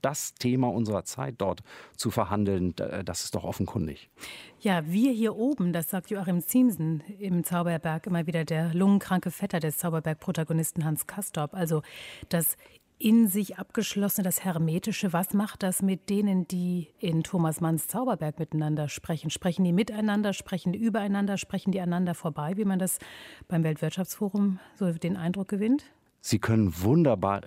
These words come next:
Speaker 1: reden zunächst einmal. Also Sie sprechen überhaupt, das ist ja das Wundervolle überhaupt. Das ist ein einziger riesiger Kommunikationsroman,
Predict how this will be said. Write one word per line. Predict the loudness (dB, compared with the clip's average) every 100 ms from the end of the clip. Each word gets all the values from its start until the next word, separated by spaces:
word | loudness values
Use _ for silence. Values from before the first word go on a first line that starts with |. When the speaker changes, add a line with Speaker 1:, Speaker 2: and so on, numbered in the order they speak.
| 0
Speaker 1:
reden | 2 4 2 0
zunächst | 0 0 0 0 -4
einmal. | 0 0 0
Also | -2 -2
Sie | -4 -4
sprechen | -2 -2 0 0
überhaupt, | 0 -2 -2 -4 -4
das | -6
ist | -4 -2
ja | -2
das | -2 0
Wundervolle | 4 4 2 0 -2
überhaupt. | -2 -2 -4 -4
Das | -4
ist | -4
ein | -2
einziger | 0 -2 0 0 0
riesiger | 0 0 2 2
Kommunikationsroman, | 2 2 2 0 -4 0 2 4 0 -4 -16 -20 -4 2 4 4 4 2 0